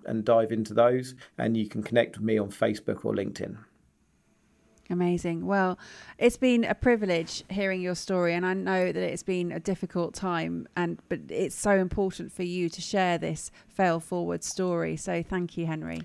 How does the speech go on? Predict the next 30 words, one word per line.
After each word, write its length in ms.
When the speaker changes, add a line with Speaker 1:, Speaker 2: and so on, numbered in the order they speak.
Speaker 1:
Well, 140
no, 100
thank 340
you, 280
and 120
thanks 220
for 80
inspiring 500
me, 140
because 260
actually 440
you 260
inspired 460
me 120
to 120
launch 340
this 160
podcast 540
a 40
lot 160
quicker 320
than 320
we 120
have 260
done 200
when 120
we 140
had 180
that 220
chat 340